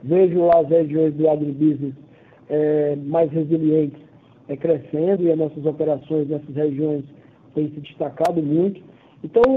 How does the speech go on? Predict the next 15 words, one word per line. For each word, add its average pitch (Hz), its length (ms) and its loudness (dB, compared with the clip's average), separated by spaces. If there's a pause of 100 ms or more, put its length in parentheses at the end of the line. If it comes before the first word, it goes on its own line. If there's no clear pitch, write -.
eu 220 100 6
vejo, 233 440 4
eu 208 200 6
vejo, 214 360 4
é, 160 880 4
é, 147 500 -2
é, 143 40 0
possibilidade 170 1000 2
de 196 80 2
maneira 190 320 0
pulverizada 180 680 2
em 180 60 -4
todo 185 180 -4
o 180 40 -10
Brasil. 170 380 -2